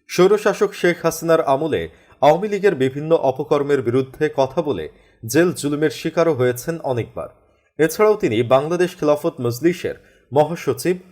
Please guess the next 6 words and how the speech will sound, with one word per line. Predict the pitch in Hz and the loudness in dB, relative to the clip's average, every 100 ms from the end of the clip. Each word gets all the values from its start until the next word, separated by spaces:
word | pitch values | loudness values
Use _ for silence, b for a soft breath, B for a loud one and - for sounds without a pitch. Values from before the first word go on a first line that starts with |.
| _ 123 | _ -8
ও | |
হেফাজতে | 113 165 - 196 196 185 | -2 -2 -2 -4 -2 -2
ইসলাম | 135 - 156 147 | -4 0 0 2
বাংলাদেশের | 123 135 170 165 - 90 - b b | 0 0 -4 -4 -6 -10 -12 b b
যুগ্ম | 113 160 175 | -2 -2 0
মহাসচিব। | 190 117 113 - 131 - | -2 -2 -6 -6 -6 -8